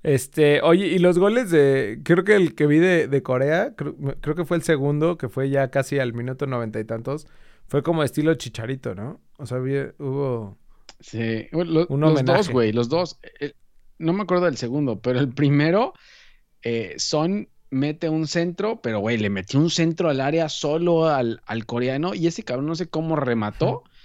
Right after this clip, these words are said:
Speaker 2: y igual metió la pelota en el primer
Speaker 1: Ajá.
Speaker 2: gol, güey. Pero,
Speaker 1: Y el
Speaker 2: pero los dos fueron así como
Speaker 1: Y el
Speaker 2: trompicadones,
Speaker 1: segundo lo
Speaker 2: güey.
Speaker 1: metió de cabecita, pero con, así, con la cabecita del
Speaker 2: Ah, sí, pero chueca,
Speaker 1: ah,
Speaker 2: ¿no?
Speaker 1: con la cabecita del
Speaker 2: <laughs> ¿Cuál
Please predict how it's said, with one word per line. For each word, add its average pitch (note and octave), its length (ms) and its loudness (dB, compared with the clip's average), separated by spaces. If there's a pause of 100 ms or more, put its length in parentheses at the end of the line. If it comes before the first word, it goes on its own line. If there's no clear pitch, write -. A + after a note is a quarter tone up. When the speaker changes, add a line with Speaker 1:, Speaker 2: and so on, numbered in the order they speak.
(340)
Speaker 2:
y G#2+ 380 -2
igual A#2 460 0
metió A2 300 -6
la B2+ 120 -2
pelota A#2 320 0
en A2 100 0
el G2+ 60 -4
primer G#2+ 300 -4
Speaker 1:
Ajá. A2 80 -2
Speaker 2:
gol, D#3 160 -2
güey. A2 280 -6 (180)
Pero, G#2+ 280 -2
Speaker 1:
Y G#2+ 60 2
el A#2+ 400 0 (120)
Speaker 2:
pero A#2+ 160 4
los A#2+ 220 2
dos D#3+ 180 0
fueron F3 300 2
así C#3+ 340 0
como D3+ 240 0
Speaker 1:
Y - 20 2
el - 60 -8
Speaker 2:
trompicadones, B2 560 0
Speaker 1:
segundo D3+ 340 4
lo D#3 100 4
Speaker 2:
güey. C3 120 0
Speaker 1:
metió C#3+ 240 2
de C#3+ 120 2
cabecita, B2 720 -2 (100)
pero A2+ 260 -6
con, G#2+ 440 -8
así, A#2 380 -12
con G#2 240 -12
la G2 100 -12
cabecita B2+ 600 -6
del F#2+ 220 -6
Speaker 2:
Ah, - 100 -12
sí, D#3+ 280 -6
pero F3 220 2
chueca, C3 400 -4
Speaker 1:
ah, A2+ 40 -6
Speaker 2:
¿no? B2 240 -6
Speaker 1:
con A#2+ 100 -8
la A#2+ 100 -6
cabecita C3 600 -2
del G#2 320 -4 (400)
Speaker 2:
<laughs> - 1700 -8
¿Cuál - 180 -8